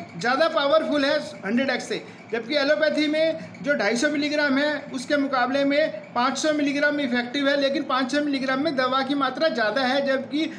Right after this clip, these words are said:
homeopathy में टू हंड्रेड एक्स में जो अगर हम दवाई की मात्रा calculate करेंगे तो वो दो सौ गुना dilute हो रखी है, उसकी quantity दो सौ गुना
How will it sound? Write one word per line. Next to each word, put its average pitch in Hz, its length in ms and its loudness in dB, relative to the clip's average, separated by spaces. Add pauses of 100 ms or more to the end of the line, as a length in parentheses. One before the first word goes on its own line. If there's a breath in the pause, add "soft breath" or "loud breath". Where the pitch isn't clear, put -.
(180 loud breath)
homeopathy 294 560 2
में 311 380 2 (560)
टू 302 120 0
हंड्रेड 330 200 2
एक्स 320 220 0
में 311 140 2
जो 330 60 2
अगर 302 240 2
हम 330 260 -2 (920)
दवाई 240 300 0
की 311 120 0
मात्रा 285 360 2 (420)
calculate 277 400 0
करेंगे 277 280 0
तो 320 120 0
वो 349 140 2 (520)
दो 269 200 2
सौ 359 220 2
गुना 349 260 4
dilute 339 400 2
हो 330 60 4
रखी 294 280 2
है, 277 60 2
उसकी 269 220 -4
quantity 262 480 -2
दो 233 420 -2
सौ 320 180 2
गुना 294 300 0